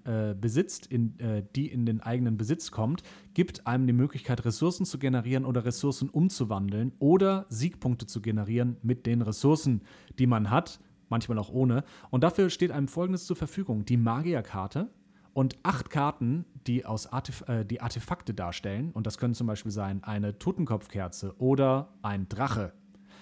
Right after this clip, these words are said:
Das sind alles Artefakte, äh, die man jedes Mal in sein Deck aus acht Karten bekommt.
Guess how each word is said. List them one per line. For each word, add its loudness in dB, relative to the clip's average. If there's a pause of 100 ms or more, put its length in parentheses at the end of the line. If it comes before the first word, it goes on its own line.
(120)
Das 2
sind 2
alles 2
Artefakte, 0
äh, 0
die 2
man 4
jedes 2
Mal 0
in -2
sein 0
Deck -2
aus -8
acht -8
Karten -2
bekommt. -4